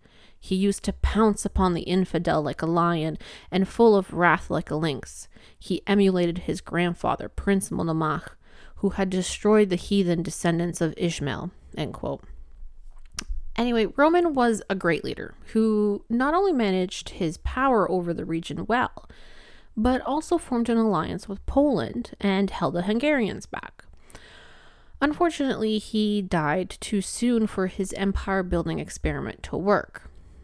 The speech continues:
In twelve oh five, when Danilo was only about four years old and his younger brother Vasilko about a year old,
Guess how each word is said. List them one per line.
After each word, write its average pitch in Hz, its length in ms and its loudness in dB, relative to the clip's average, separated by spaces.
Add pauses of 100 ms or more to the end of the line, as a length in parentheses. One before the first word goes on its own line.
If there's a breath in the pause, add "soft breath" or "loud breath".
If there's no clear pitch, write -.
(100)
In 196 220 2
twelve 214 340 2
oh 156 120 4
five, 196 680 -4
when 208 400 2
Danilo 208 400 2
was 208 200 0
only 175 260 0
about 156 340 -2
four 190 320 -2
years 165 300 -4
old 185 420 -2
and 165 200 -4
his 180 220 -4
younger 226 300 0
brother 170 320 -2
Vasilko - 720 -4
about 143 520 -4
a 147 100 -10
year 190 400 0
old, 311 280 2